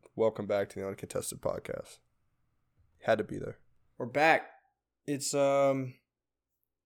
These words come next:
Speaker 2: I mean, for the people that are listening, it's been, like, no time at all, but I feel like it's been a minute since we recorded. I don't even know if it has or not. I feel like we recorded not that long ago, but it just seems like it's been a long time.
Speaker 1: Yeah. Missed you.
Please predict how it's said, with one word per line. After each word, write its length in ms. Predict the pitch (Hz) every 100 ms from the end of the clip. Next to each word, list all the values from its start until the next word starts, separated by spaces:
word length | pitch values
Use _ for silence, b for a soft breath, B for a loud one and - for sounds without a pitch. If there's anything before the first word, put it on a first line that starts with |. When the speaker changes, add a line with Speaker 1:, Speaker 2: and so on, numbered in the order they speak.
| _ -
Speaker 2:
I 60 | 135
mean, 220 | 143 135
for 180 | - 131
the 100 | 127
people 280 | 151 143 147
that 100 | 131
are 100 | 117
listening, 460 | 127 - 165 156
it's 240 | 147 127 -
been, 240 | 127 123
like, 220 | 117 110
no 180 | 117 120
time 280 | 120 127 123
at 60 |
all, 160 | 113 131
but 140 | 127
I 60 | 117
feel 180 | - 127
like 140 | 127
it's 100 | 117
been 160 | - 123
a 60 |
minute 280 | 113 117 113
since 220 | - 117
we 60 | 120
recorded. 680 | 110 107 - 117 127 127 - -
I 80 | 131
don't 80 | 139
even 160 | 123
know 100 | 127
if 80 | 113
it 80 | 104
has 240 | 127 131
or 60 | 120
not. 220 | 107 104
I 40 | 110
feel 140 | 131
like 140 | 123
we 80 | 120
recorded 360 | 113 110 123 117
not 180 | 113 113
that 100 | 107
long 240 | 113 123
ago, 200 | 107 104
but 160 | 110 110
it 40 |
just 200 | 117 -
seems 240 | 117 117
like 120 | 110 101
it's 80 |
been 120 | 101 107
a 80 |
long 200 | 107 104
time. 340 | 101 110 107 104 _ _ -
Speaker 1:
Yeah. 280 | 110 107 110 _ _ _ _ _ -
Missed 240 | 156 -
you. 140 | 104